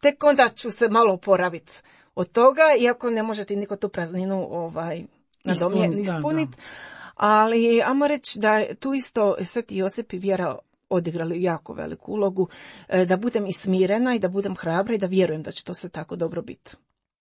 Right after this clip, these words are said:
Speaker 2: I zapravo vodilo te na tom putu i na toj odluci, to je,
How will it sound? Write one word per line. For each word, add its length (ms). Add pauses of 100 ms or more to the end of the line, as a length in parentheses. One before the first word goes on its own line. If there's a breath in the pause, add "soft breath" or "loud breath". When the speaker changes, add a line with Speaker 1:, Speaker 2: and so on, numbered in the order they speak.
(440 loud breath)
Speaker 2:
I 160
zapravo 400
vodilo 440
te 140
na 120
tom 240
putu 500
i 220
na 120
toj 200
odluci, 440
to 100
je, 120